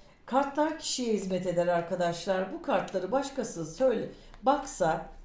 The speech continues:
dokunsa başka şeyler söyler. Kesinlikle aynı şeyleri söyleyemez. Herkesin enerjisi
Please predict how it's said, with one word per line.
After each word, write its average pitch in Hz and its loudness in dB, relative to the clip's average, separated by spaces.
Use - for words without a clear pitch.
dokunsa 190 -2
başka 170 -4
şeyler 147 -2
söyler. - -6
Kesinlikle 220 -4
aynı 220 -2
şeyleri 202 -2
söyleyemez. 190 2
Herkesin 226 -4
enerjisi 175 -2